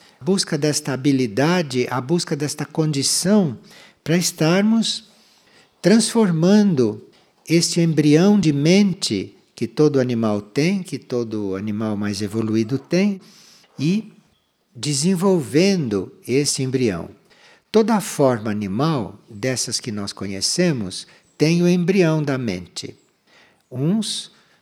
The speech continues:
nada desenvolvidos e outros mais desenvolvidos, outros já perceptíveis.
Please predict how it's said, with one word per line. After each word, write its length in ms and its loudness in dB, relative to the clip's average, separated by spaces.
nada 440 -2
desenvolvidos 1300 -6
e 160 0
outros 640 0
mais 460 -2
desenvolvidos, 1300 -4
outros 400 2
já 160 0
perceptíveis. 1600 -4